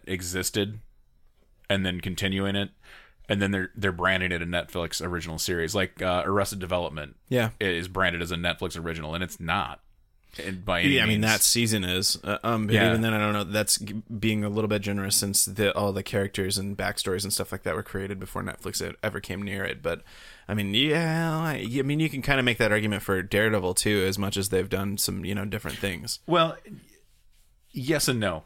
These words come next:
Speaker 2: Or
Speaker 1: Uh,
Speaker 2: any, any
Speaker 1: that's,
Speaker 2: adaptation
Speaker 1: that's, I mean,
Speaker 2: property.
Speaker 1: obviously the comic book property doesn't belong to Netflix, but I mean, this series was developed specifically for Netflix. I mean, they, Netflix bought and paid for it. It's not
Speaker 2: Yeah.
Speaker 1: like it was a show already. It's kinda like when, um, um,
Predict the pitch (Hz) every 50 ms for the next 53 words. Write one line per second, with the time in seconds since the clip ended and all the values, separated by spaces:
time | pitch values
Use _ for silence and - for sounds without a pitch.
0 | - - - 107 107 - 156 151 139 - - 170 170 147 127 139 147 120 120 110
1 | 185 175 - 110 104 110 98 - 101 98 101 156 147 147 147 147 151 147 - 139
2 | 127 110 110 - 123 117 123 120 107 110 98 - 107 98 98 98 95 98 92 90
3 | 82 87 101 98 95 95 87 90 98 95 92 92 82 82 87 87 87 - 95 85
4 | - - 107 104 101 101 101 98 101 120 127 - - 123 113 107 98 92 101 98
5 | 92 90 87 98 90 87 92 90 87 85 82 95 - - 98 87 - - 92 92
6 | 87 90 85 80 - 90 82 85 82 82 - - 85 80 - - 87 85 87 85
7 | 85 80 85 82 80 - 85 95 98 85 76 - 85 78 - 87 76 62 82 -
8 | - 82 82 80 - - 76 73 78 80 - - - _ _ - - - _ _
9 | - _ _ _ _ - - - 110 - - 131 113 117 110 104 101 113 98 101
10 | 95 92 85 - 113 95 92 90 87 90 90 90 90 87 - - - - - -
11 | - - - 165 156 170 170 156 127 120 117 110 107 101 98 - - 101 98 90
12 | 85 85 85 80 - - _ _ _ _ _ _ _ _ - - _ _ _ -
13 | 90 92 92 87 87 85 82 85 85